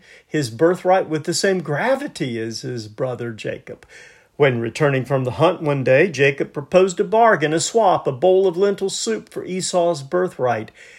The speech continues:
It was a silly trade. Perhaps Esau considered it a joke.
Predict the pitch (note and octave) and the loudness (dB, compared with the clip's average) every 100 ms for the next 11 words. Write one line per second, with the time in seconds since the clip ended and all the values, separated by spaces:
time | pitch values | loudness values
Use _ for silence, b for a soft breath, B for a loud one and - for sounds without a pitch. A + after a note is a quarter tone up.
0 | B B B D3 D#3 A#3+ C4 A3+ - G3 | B B B 2 6 6 4 -2 2 2
1 | D3+ C#3 - B2+ G#2+ - - b b b | 2 -4 -4 -4 -4 -14 -20 b b b
2 | b C#3+ C#3+ D3+ - E3 D3+ D#3+ D3+ - | b 2 2 2 0 0 0 -2 -2 -4
3 | C#3 - E3+ E3 D3+ D3 C#3 D#3 D#3 B2 | -8 -2 0 0 -4 -8 -6 0 0 -2
4 | - | -10